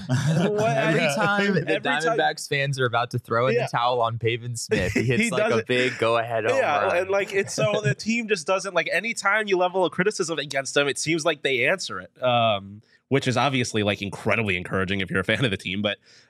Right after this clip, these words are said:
Speaker 1: um, yeah, like, they, the, the, the running and sco-, the runners in scoring position is super encouraging too. We, I get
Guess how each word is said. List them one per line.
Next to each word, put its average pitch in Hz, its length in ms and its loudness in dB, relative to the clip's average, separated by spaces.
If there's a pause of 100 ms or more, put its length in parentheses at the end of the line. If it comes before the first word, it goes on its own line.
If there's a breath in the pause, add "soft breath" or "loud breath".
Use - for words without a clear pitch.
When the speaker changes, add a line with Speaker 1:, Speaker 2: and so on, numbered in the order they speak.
(100)
Speaker 1:
um, 95 520 0 (220)
yeah, 170 200 2
like, 120 160 0
they, 131 220 0
the, 123 240 0
the, 120 280 0
the 120 160 0
running 165 280 2
and 147 100 2
sco-, 131 180 -2
the 120 120 2
runners 165 180 2
in 156 60 0
scoring 143 220 0
position 107 280 -6
is 95 100 -8
super 104 320 -4
encouraging 95 460 -4
too. 98 180 -2
We, 98 240 -2
I 110 80 0
get 131 200 -4